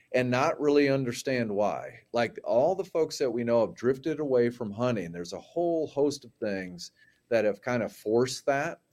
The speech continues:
Access issues, cost issues, complexity of, uh,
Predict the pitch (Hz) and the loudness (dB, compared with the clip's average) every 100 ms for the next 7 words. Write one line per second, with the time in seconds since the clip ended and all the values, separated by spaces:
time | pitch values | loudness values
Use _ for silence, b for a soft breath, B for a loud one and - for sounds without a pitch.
0 | _ _ _ _ _ _ _ - 110 110 | _ _ _ _ _ _ _ -4 0 0
1 | 113 - 120 107 - 110 110 117 110 104 | 0 0 2 2 0 -2 -2 -2 -2 -2
2 | 98 - - 127 117 117 - 120 110 - | -4 -10 -4 2 2 2 -2 -4 -4 -4
3 | 107 101 101 98 b b b _ _ _ | -6 -4 -4 -8 b b b _ _ _
4 | - 98 - 127 127 - 120 120 110 92 | -12 -4 4 4 4 0 2 4 4 2
5 | - _ - 101 90 | -6 _ -6 -4 -4